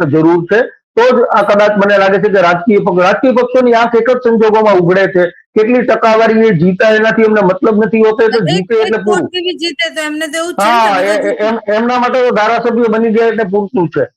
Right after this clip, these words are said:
Speaker 1: એમને હરાવો, એ સંપૂર્ણપણે એમનો બહિષ્કાર કરો, એ નેતાને, પક્ષ પગડતો કરનાર નેતાને સીધો સંદેશ આપો.
Speaker 2: હમ.
Speaker 1: ત્યાં સુધી આ ખેલ, આ તાઇફાઓ બંધ નહીં થાય, લોકતંત્રની, જનતાની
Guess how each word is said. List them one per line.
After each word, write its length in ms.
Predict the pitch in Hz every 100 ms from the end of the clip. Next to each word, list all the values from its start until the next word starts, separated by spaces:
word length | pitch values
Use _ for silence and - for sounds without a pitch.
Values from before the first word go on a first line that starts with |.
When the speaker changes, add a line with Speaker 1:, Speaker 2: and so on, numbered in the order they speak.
| _ _ - 208
Speaker 1:
એમને 180 | 262
હરાવો, 680 | 269 123 151 214 226 - -
એ 320 | - - 233
સંપૂર્ણપણે 800 | - - 208 285 269 269 240 247
એમનો 240 | 262 247 226
બહિષ્કાર 500 | 202 220 208 254 226
કરો, 260 | 262 226
એ 140 | 202 226
નેતાને, 680 | 185 190 233 247 247 262 262 - _
પક્ષ 260 | 220 220 220
પગડતો 580 | 226 220 240 233 247
કરનાર 340 | 233 226 247 233
નેતાને 560 | 165 160 170 254 285 277 - -
સીધો 680 | - - 214 185 285 285
સંદેશ 300 | 262 262 254
આપો. 380 | 220 175 - - _ _ _ _ _ _ -
Speaker 2:
હમ. 200 | 208 196
Speaker 1:
ત્યાં 260 | 214 277 277
સુધી 400 | 247 214 240 240
આ 380 | 226 220 220
ખેલ, 500 | 220 - 214 220 214 214
આ 120 | 196
તાઇફાઓ 600 | 190 190 208 202 220 196
બંધ 280 | 170 185 196
નહીં 260 | 208 220
થાય, 160 | 233 240
લોકતંત્રની, 840 | 190 202 - 214 214 208 214 220
જનતાની 560 | 165 170 180 208 214